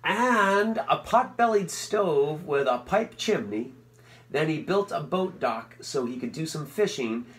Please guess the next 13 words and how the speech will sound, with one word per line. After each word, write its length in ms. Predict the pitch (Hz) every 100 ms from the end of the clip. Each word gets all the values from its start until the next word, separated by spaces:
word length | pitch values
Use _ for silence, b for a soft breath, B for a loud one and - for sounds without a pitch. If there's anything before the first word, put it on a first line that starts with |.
| B -
and 160 | 127
he 100 | 127
called 400 | 127 180 190 143
it 200 | 117 113 B B - -
Baxter 460 | 226 233 - 208
Barrett 420 | 180 196 190 185
Brown's 500 | 160 151 135 127 123
Bass 480 | - 208 247 240 -
Fiddle 380 | - 190 156 139
Bicycle 580 | - 220 226 208 202 190
Boat 500 | 151 190 196 190 -
Beachfront 760 | 214 190 - 170 180 185 -
Bungalow. 600 | 156 147 120 101 92 87